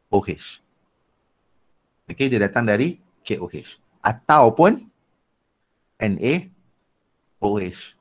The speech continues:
So, what you have to know here is, okey, kita punya O H ni attach pada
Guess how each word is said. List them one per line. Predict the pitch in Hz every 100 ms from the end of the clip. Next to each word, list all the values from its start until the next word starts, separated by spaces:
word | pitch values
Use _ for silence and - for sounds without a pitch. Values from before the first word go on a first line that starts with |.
| _ _ _ _ _ _ _ -
So, | 110 - - _
what | 107 -
you | 208 208
have | 196 196
to | 156
know | 135 120
here | 120 104 90 -
is, | 170 104 101 135 240 - - _ _ _ -
okey, | - 175 170 _
kita | - 170 - 254 254
punya | 160 139 120 117 113 113 113 110 110 -
O | 120 123
H | 135 135 107
ni | 110 -
attach | 101 139 147 -
pada | 92 92 120 185